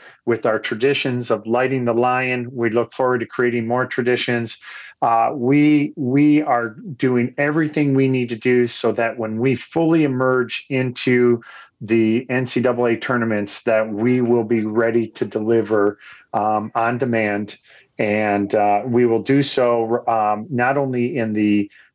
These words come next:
court, on the sports field, in the pool, but we're gonna do it, um, academically. We're way above, uh, three point oh, so we look to capitalize on that, uh,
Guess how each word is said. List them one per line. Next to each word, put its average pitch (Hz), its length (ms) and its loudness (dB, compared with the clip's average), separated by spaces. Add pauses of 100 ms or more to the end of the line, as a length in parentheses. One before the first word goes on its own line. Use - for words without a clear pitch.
(260)
court, 147 320 0
on 113 200 -2
the 104 80 -4
sports 135 400 -2
field, 123 340 0
in 113 120 -4
the 107 200 -4
pool, 127 220 2 (140)
but 113 120 0
we're 117 240 0
gonna 120 200 -2 (100)
do 123 80 6
it, 123 120 -2 (100)
um, 107 340 -2
academically. 123 1000 0
We're 110 220 2 (120)
way 131 120 2
above, 123 460 0 (460)
uh, 104 200 0 (120)
three 135 160 2
point 120 280 -2
oh, 120 160 0
so 113 220 -4
we 107 160 0
look 120 280 -2
to 107 100 -2
capitalize 113 880 -2
on 107 360 -4
that, 101 400 0
uh, 98 220 0